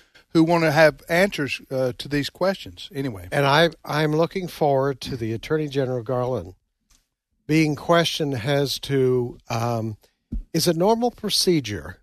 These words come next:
Speaker 2: uh, to surround the house of someone like a pro-life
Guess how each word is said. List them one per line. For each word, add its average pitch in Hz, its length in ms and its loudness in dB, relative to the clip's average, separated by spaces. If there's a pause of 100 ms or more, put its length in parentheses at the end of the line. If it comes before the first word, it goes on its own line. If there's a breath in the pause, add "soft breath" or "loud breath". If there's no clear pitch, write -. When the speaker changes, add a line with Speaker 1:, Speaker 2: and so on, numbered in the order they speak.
(1500)
Speaker 2:
uh, 127 480 2 (160)
to 139 580 0
surround 160 580 0
the 185 100 -4
house 147 500 0 (380)
of 120 280 0
someone 113 720 -2 (1400)
like 139 220 2
a 135 40 -4
pro-life 135 800 2